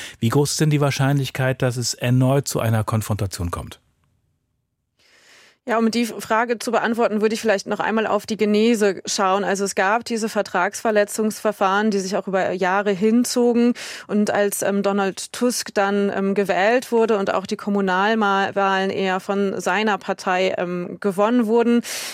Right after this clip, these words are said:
Speaker 2: da wurden die laufenden Rechtsstaatlichkeitsverfahren eingestellt. Und auch die Gelder, die die E-U-Kommission eingefroren hatte, hundertsiebenunddreißig Milliarden waren das,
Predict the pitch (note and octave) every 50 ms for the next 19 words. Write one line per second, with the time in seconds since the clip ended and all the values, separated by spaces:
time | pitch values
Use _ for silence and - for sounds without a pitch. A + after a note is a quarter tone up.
0 | - - G#3+ F#3+ G#3+ B3 B3 B3+ B3 G#3+ A3 G3+ F3 F3+ G#3+ A#3+ - B3+ A3 G#3+
1 | G3 G3+ G3+ - - - G3+ F#3+ - G3+ G3 - G3+ G3 - - - - G#3 G3
2 | G3 - G#3+ G3+ F#3+ F#3+ F#3 F3 - - F#3 G#3 G#3 G3 F#3 F3+ - - - -
3 | - - - - F#3+ - - F#3 - - - G3+ G3 F#3 - G#3 G3+ A#3+ C#4+ C#4
4 | B3 G3 F3+ F3+ F3 - F3 - - - F#3 - - F#3 F3+ F3+ - - F3+ E3+
5 | F3 - - - F3 E3+ F3 - - - E3 - F3 F3+ F3 F3+ - - - G#3
6 | G3 G3+ G3+ G3 F#3+ - - G3 F#3 F#3 F3 F3+ F3 - G3 F#3 - F#3+ E3+ F3
7 | F3+ F#3+ G#3 G3 F#3 E3+ D#3+ E3 E3+ F3 F3 G3+ A3 A3 -